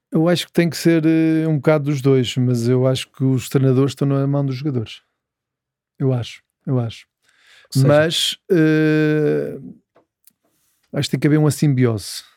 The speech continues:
Speaker 1: Mas n-, eu vo-, eu, eu volto a dizer isto. Um bom treinador com maus jogadores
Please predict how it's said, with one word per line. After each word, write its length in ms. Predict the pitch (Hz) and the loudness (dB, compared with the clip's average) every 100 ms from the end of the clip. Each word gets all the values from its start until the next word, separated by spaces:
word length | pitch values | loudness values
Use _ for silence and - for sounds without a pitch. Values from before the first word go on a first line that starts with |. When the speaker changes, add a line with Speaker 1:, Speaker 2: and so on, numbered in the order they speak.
| _ - _ _ | _ -20 _ _
Speaker 1:
Mas 640 | 180 135 127 135 139 143 123 | -4 0 2 2 2 2 0
n-, 180 | 151 | 0
eu 80 | 151 | 0
vo-, 160 | 131 156 | 0 0
eu, 340 | 147 151 156 | 0 0 -2
eu 160 | 165 139 | 0 0
volto 280 | 123 147 143 | 2 0 2
a 40 | |
dizer 340 | 139 127 127 123 | 0 2 2 0
isto. 240 | 113 - _ _ _ _ - | -4 -8 _ _ _ _ -2
Um 140 | 156 | 2
bom 180 | 143 220 | 4 4
treinador 500 | 196 185 170 147 139 | 2 2 2 2 2
com 200 | 113 135 | 0 -2
maus 460 | 127 123 123 135 127 | 0 0 0 0 0
jogadores 640 | 117 123 120 113 - - | 0 0 0 -4 -10 -18